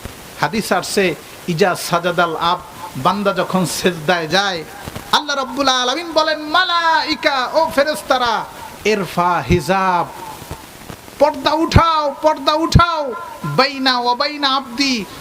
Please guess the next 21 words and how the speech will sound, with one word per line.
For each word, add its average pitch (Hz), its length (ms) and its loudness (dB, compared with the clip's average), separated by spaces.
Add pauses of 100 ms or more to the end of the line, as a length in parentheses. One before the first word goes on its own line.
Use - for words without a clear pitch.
(100)
বান্দা 220 320 0
যখন 202 320 2
সেজদায় 190 520 2
যায়, 165 300 0 (320)
আমি 202 340 2
এবং 196 360 2
আমার 170 340 2
বান্দার 175 500 2
মাঝখানে 247 680 2
আর 226 160 0
কোনো 220 320 0 (100)
পর্দা 349 340 4
থাকে 285 300 -4
না। 262 100 -2
জোরে 240 200 0
বলুন, 220 220 2
সুবহানাল্লাহ। 170 840 0 (2500)
আমার 294 280 0
প্রিয় 302 220 0
ভাইয়েরা, 302 340 2
বাবাজিরা, 302 480 2